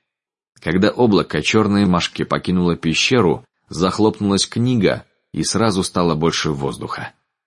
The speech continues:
Муж и жена просидели неподвижно до тех пор, пока ноги у обоих не затекли и утренняя сырость не заползла под каменные своды.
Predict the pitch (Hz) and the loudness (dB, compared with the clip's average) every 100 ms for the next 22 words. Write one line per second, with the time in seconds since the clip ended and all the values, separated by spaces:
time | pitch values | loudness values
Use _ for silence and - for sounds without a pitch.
0 | _ _ _ _ 87 117 - - 98 107 | _ _ _ _ 2 2 2 0 2 2
1 | 113 110 92 98 95 95 95 92 87 92 | 2 0 -2 0 2 2 2 0 0 2
2 | 101 92 85 82 85 - 113 95 - _ | 2 2 0 0 -2 -2 0 0 -4 _
3 | _ _ - 104 104 117 117 101 95 95 | _ _ -4 0 0 2 4 4 6 4
4 | 87 101 92 - 95 92 - 92 104 107 | 4 4 2 0 0 0 0 -2 0 0
5 | - - 98 98 90 90 87 85 85 - | 0 -2 -2 -2 0 0 2 0 0 0
6 | 127 113 - - _ _ - 95 101 98 | 0 0 -2 -6 _ _ 0 2 2 2
7 | 92 87 87 92 92 82 - 82 80 80 | 2 2 2 2 0 -4 -2 -2 0 -2
8 | 78 76 - 78 73 64 - | -2 -2 -2 -4 -4 -4 -8